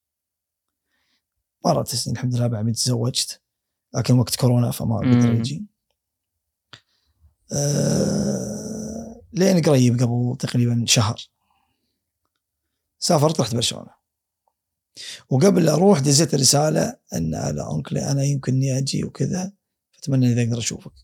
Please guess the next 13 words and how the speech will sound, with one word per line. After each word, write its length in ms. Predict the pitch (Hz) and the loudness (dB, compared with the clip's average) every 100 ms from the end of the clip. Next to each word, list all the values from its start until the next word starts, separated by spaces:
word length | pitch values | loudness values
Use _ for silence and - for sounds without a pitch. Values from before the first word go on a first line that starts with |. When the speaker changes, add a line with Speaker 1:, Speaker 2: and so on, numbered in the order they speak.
| _ | _
Speaker 1:
قال: 340 | - 135 - - _ - | -10 -8 -10 -14 _ -18
"Absolutely 500 | - - 143 123 - | -10 -8 -8 -6 -2
my 160 | 139 135 | 0 2
dear, 220 | 147 185 - _ _ _ _ _ _ _ - | 2 0 -4 _ _ _ _ _ _ _ -8
let 80 | - | -2
me 100 | 139 | 2
know 240 | 127 127 117 | 4 2 -4
when." 60 | - _ _ _ _ _ _ - | -10 _ _ _ _ _ _ -4
جيت. 260 | 143 135 - - _ _ _ _ _ _ _ _ _ _ _ - - _ _ 160 | -2 -2 -8 -16 _ _ _ _ _ _ _ _ _ _ _ -20 -20 _ _ 0
قلت: 80 | |
"Maybe 340 | 147 156 143 139 | 2 4 4 4
وقت 200 | 113 - | 2 2
الكلاسيكو." 480 | 127 117 - - | 2 2 0 -2